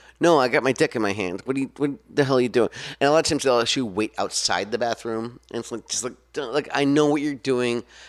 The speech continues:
but still, I, I made very, very hard rules for myself where it's like, yeah, like I said, like, just there's certain times where it, it's, I'm ki-, I'm kind of a dick sometimes. I really am. And s-, people go up and go,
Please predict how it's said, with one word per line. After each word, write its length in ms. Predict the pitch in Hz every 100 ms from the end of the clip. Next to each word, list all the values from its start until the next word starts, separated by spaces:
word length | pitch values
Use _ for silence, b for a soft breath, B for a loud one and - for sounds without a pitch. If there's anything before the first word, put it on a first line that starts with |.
| B
but 140 | 117
still, 300 | - 120 95
I, 140 | - 113 - B B B
I 100 | 135
made 220 | 170 180
very, 140 | 160 175
very 180 | 175
hard 340 | 143 123 135 110
rules 300 | 107 107 101
for 120 | 113
myself 560 | 92 80 78 60 - -
where 180 | 113 107
it's 120 | -
like, 100 | 95
yeah, 140 | 98
like 160 | 69 95
I 60 | 98
said, 220 | 85 76
like, 260 | 82 - 69
just 420 | 101 90 - - b b b
there's 140 | 113
certain 240 | - - 107
times 460 | 101 85 73 -
where 320 | 64 95 87 95 B B B B B -
it, 180 | - 101
it's, 420 | - 98 - - - _ _ _ _ _ _
I'm 100 | 131
ki-, 260 | 127 - 95 -
I'm 100 | 135
kind 220 | - 156
of 80 | 160
a 40 |
dick 280 | 135 113 -
sometimes. 640 | - 80 85 78 - - -
I 100 | 123
really 340 | 123 127 113
am. 260 | 98 95 - -
And 240 | 107 101
s-, 160 | 101 -
people 260 | 147 135 127
go 220 | 120 110
up 180 | 101 -
and 120 | 101
go, 440 | 98 95 92 95